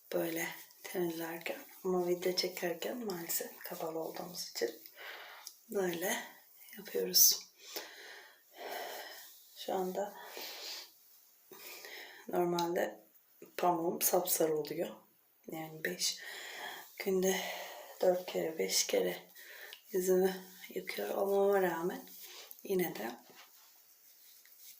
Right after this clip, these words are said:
yeterince yüzümün temizlenmediğini görmüş oluyorum.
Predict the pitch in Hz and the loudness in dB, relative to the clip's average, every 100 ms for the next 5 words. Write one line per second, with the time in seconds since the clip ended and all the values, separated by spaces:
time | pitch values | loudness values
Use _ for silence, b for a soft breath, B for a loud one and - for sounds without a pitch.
0 | - - - - - - - - - B | -20 -20 -20 -20 -18 -16 -18 -18 -6 B
1 | B B B B - 180 - 185 185 180 | B B B B -12 -4 0 2 4 4
2 | 175 175 175 202 - - 185 175 - 175 | 2 4 4 2 2 4 6 6 4 4
3 | 170 165 160 160 165 - B B - - | 4 2 0 -2 -4 -6 B B -20 -20
4 | B B B B B B - - 151 151 | B B B B B B -6 0 0 2
5 | 151 - 180 - - 320 | 2 2 2 0 0 -2